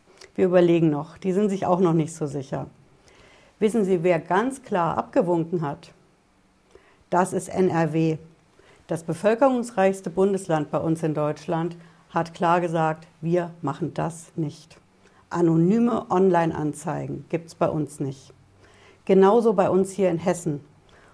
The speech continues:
Unsere Kanzlei hier sitzt ja in Frankfurt am Main und das Finanzministerium Hessen hat ebenfalls gesagt,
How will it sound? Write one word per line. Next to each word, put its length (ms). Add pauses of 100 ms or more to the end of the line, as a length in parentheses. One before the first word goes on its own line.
Unsere 260
Kanzlei 520
hier 400
sitzt 260
ja 80
in 80
Frankfurt 460
am 180
Main 380 (640)
und 140
das 180
Finanzministerium 1160
Hessen 440
hat 180
ebenfalls 600
gesagt, 560